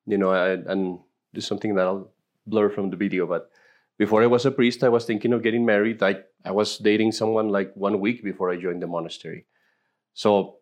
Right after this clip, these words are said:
I dated when I was twenty-three. I went to the monastery when I was twenty-three. So you can imagine, by that age, your relationships are serious. You know, I was, I was actually thinking of marrying people.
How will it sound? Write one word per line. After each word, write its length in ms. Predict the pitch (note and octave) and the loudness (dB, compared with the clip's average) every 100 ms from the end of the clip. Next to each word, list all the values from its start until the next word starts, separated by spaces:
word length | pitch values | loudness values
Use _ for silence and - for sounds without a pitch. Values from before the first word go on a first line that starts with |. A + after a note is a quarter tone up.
| - | -2
I 140 | G#2+ | 0
dated 340 | A2+ B2 B2 A#2+ | 4 4 4 2
when 160 | G#2+ | 2
I 60 | A2 | 2
was 580 | A2+ A#2 - - - - _ _ _ | 2 0 -2 -14 -18 -20 _ _ _
twenty-three. 800 | B2 A#2+ A#2 G#2 B2+ F3+ D#3 B2+ - | 0 0 -2 -6 -4 -4 -4 -8 -8
I 60 | |
went 260 | A#2 A#2+ A#2+ | -2 -2 -2
to 60 | |
the 60 | G#2 | 0
monastery 380 | G#2+ A2+ A2 G#2 | 0 -2 -2 -4
when 140 | G2 | -2
I 60 | F#2+ | -4
was 120 | F#2+ | -4
twenty-three. 560 | - F#2 F2 G#2+ G2+ - _ _ _ _ _ | -6 -6 -4 -4 -4 -10 _ _ _ _ _
So 100 | - | 0
you 140 | A2 | 2
can 140 | A#2+ A#2+ | 4 4
imagine, 360 | G#2 F#2+ A2 | 4 4 0
by 140 | G#2+ G2 | 0 0
that 180 | G#2 G#2 | 2 2
age, 380 | G2+ G2+ - - | 2 -2 -10 -14
your 160 | - C#3 | 0 4
relationships 640 | C#3 A#2 A2+ C#3 C#3 B2+ | 4 4 2 -4 -4 -2
are 100 | B2 | -2
serious. 560 | A#2 G2 F2 G2+ - - _ | -2 -2 0 -2 -8 -20 _
You 80 | G#2 | -6
know, 100 | G2 | -4
I 40 | F#2+ | -2
was, 340 | G2+ G2+ - _ _ - | -2 -4 -12 _ _ -2
I 60 | |
was 220 | G#2 G#2+ | 0 2
actually 360 | G2+ F#2+ - G#2 | 0 0 -2 -2
thinking 300 | - G2 G#2 | -2 -2 0
of 100 | G2+ | 0
marrying 380 | G2 F#2 F#2+ F#2+ | 2 2 0 -2
people. 380 | F#2 - - | -6 -6 -8